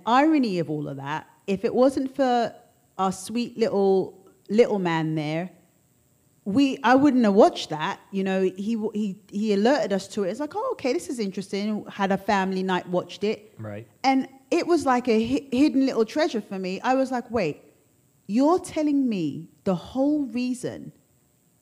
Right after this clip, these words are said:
Speaker 1: that we can go up to space and re-enter safely was because of a woman of color figured out the calculations to do that."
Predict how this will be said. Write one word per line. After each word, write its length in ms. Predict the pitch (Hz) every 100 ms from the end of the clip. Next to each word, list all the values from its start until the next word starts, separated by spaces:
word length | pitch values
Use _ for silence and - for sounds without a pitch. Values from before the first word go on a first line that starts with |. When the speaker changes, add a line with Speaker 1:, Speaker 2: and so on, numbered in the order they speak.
| _ _ 147
Speaker 1:
that 300 | 196 175 160 - _ _ _ _ _ _
we 220 | 180 240
can 160 | 247 269
go 160 | 220
up 320 | - 196 - -
to 80 | 294
space 680 | - 320 262 226 - - _
and 280 | 196 185 175
re-enter 960 | 214 240 - - 233 277 277 - 143 143 - _
safely 1080 | - - - 262 294 294 - 170 127 143 - _ _ _ _ _
was 240 | 214 233
because 720 | 226 226 - - 262 190 175 -
of 200 | 175 175 -
a 100 | 170
woman 800 | 160 160 196 311 277 165 160 -
of 300 | 175 165 - -
color 560 | - 269 233 - - - _ _ _ _ _
figured 400 | _ 254 247 262 262 208
out 440 | 208 208 - -
the 80 | 185
calculations 1300 | - - 208 202 - 208 185 175 180 - 135 143
to 100 | -
do 260 | 156 - 202
that." 340 | - - -